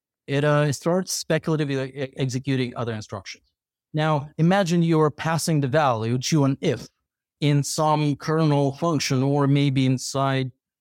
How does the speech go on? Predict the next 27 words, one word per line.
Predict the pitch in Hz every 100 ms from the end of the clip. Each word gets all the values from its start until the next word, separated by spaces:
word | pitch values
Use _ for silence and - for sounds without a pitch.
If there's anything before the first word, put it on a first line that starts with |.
| -
you | 131
know, |
an | 127 156
S | 165
G | 131 147
X | 135 -
enclave, | 131 123 143 135 127
or | 135 135
maybe | 147 147 143
inside | 131 - 135 131
the | 127 127
hypervisor. | 117 143 135 127 117 175 151 113 120 - _ -
You're | 139
passing | - 175 170 165
in | 139
value | 147 196 147 131 127
as, | 139
as | 131 131
an | 120
attacker, | 117 180 165 104 123 - _ _ 139
you |
know, | 131 156
an | 160
index | 170 139 120 -
in | 131
an | 123 127
array, | 127 110 110